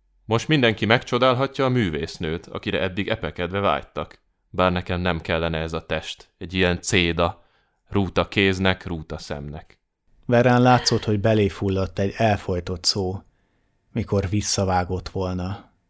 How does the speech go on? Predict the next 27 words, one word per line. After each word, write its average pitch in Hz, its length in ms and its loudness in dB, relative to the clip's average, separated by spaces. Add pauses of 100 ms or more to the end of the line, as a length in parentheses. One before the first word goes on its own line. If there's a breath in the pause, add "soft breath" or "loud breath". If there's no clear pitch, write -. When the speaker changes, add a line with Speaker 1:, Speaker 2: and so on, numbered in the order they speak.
(240)
Speaker 2:
de 113 220 0
elfogadta, 113 680 2
hogy 104 180 0
ilyen 110 220 2
sebzetten 107 720 0
már 104 180 2
senkinek 101 560 -2
sem 90 260 -6
lesz 87 260 -6
jó. 95 260 -6 (840 soft breath)
Látszott, 107 440 2
hogy 101 140 0
a 101 100 0
kétségbeesés 101 920 0
eluralkodott 98 840 -2
rajta, 92 540 -4 (760)
és 104 220 -2
már 98 200 0
feladott 98 580 -2
mindent, 92 640 -2 (100)
amit 101 280 -4
eddig 104 340 -2
elképzelt, 92 640 -4
hogy 95 140 -4
mit 101 200 -2
fog - 260 -10
csinálni, 87 680 -6